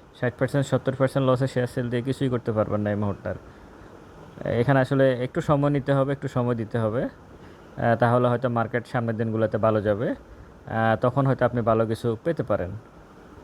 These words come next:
আপনারা ভালো শেয়ারের সাথে থাকবেন, আহ, ভালো থাকবেন সবাই। আর আজকের দিন ইনশাল্লাহ মার্কেট, আশা করি রবিবারে মার্কেট একটু খারাপ যায় গত কয়েকদিন থেকে, কয়েক সপ্তাহ থেকে।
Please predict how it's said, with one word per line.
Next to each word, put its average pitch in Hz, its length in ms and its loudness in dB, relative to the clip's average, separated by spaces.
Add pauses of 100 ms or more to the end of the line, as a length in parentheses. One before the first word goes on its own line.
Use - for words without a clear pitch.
(400)
আপনারা 127 580 2
ভালো 123 220 2
শেয়ারের 135 260 0
সাথে 139 200 -6
থাকবেন, 151 440 -6 (840)
আহ, 117 80 -6
ভালো 113 220 4
থাকবেন 117 280 -2
সবাই। 127 320 -2 (580)
আর 113 200 2
আজকের 117 260 0
দিন 120 140 -2
ইনশাল্লাহ 123 360 -2
মার্কেট, 120 300 -2 (280)
আশা 127 220 0
করি 147 260 2 (320)
রবিবারে 135 420 4
মার্কেট 127 280 0
একটু 139 180 -6
খারাপ 120 300 0
যায় 117 320 -2 (160)
গত 120 180 -2
কয়েকদিন 117 400 0
থেকে, 117 420 0 (200)
কয়েক 117 240 0
সপ্তাহ 120 300 0
থেকে। 113 320 -2